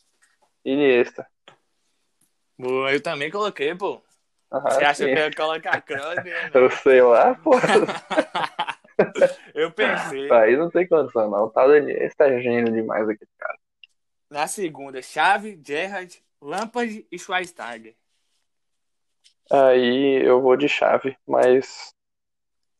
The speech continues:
Speaker 1: Schweinsteiger e Lampard, realmente, os caras também
Speaker 2: Pois é.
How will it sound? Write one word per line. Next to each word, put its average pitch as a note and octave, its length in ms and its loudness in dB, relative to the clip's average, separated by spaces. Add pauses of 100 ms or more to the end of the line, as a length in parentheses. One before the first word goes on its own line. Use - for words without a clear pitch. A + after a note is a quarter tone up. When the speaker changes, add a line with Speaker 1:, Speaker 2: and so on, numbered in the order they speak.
(120)
Speaker 1:
Schweinsteiger B2+ 560 2
e B2+ 40 6
Lampard, C3+ 520 2
realmente, B2+ 520 -2
os C3+ 100 -4
caras C3 300 -2
também C3+ 440 -2 (1120)
Speaker 2:
Pois B2 380 -16
é. A#2+ 260 -10